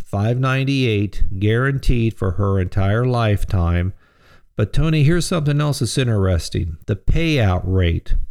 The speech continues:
that she was gonna receive to get that twelve thousand was five point nine one percent. Compare that to a required minimum distribution at seventy and a half.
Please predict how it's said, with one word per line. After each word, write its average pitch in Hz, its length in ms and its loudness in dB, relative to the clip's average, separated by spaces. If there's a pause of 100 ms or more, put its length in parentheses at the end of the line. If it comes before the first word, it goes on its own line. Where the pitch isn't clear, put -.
(160)
that 95 120 2
she 120 220 0
was 120 120 2
gonna 113 280 0
receive 107 480 0
to 98 100 2
get 131 280 -2
that 101 200 2
twelve 101 360 2
thousand 98 520 2
was 90 220 2
five 117 420 0
point 110 380 2
nine 101 400 2
one 95 200 2
percent. - 680 0 (1080)
Compare 147 580 2
that 117 560 2 (300)
to 117 220 2
a 110 100 2
required 110 800 0
minimum 107 480 0
distribution 101 920 0
at 87 140 -2
seventy 92 520 -2
and 87 100 -2
a 85 100 -2
half. 82 460 -4